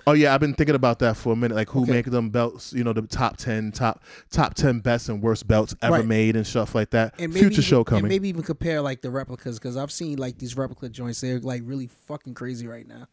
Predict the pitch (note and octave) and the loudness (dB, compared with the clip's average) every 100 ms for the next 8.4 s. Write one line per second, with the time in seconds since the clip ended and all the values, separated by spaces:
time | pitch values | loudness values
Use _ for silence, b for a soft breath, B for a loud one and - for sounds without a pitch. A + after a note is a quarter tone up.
0 | B B B B B C3 B2+ A2+ - D#3+ | B B B B B 2 4 4 2 4
1 | E3+ E3 C3+ C#3+ D3 - C#3 C#3+ C3+ A2+ | 4 2 2 4 2 2 0 2 0 0
2 | B2+ B2+ B2+ B2 b b b b - B2 | 2 2 0 -2 b b b b 2 2
3 | A#2 A2+ A2 G#2+ B2 C#3 C#3 C#3 D3 D3+ | 2 0 -2 -6 -4 2 2 2 2 0
4 | C#3+ G#2+ A2 B2 A#2+ - A#2+ - B2+ B2+ | 0 -4 -2 -2 -2 -2 -2 0 -2 0
5 | A#2+ A#2+ A2+ A2+ C#3 C#3 C3+ B2+ F3 D3 | 2 2 2 0 0 2 0 0 0 -2
6 | A2 A2+ G#2+ A2 C3 C#3+ E3 B2 C3+ B2 | -4 -4 -2 -2 0 0 0 -2 -2 -2
7 | B2 B2 B2 - - B B B B - | -4 -2 -2 -2 -6 B B B B 2
8 | C3+ B2+ B2 A#2+ | 4 4 2 -2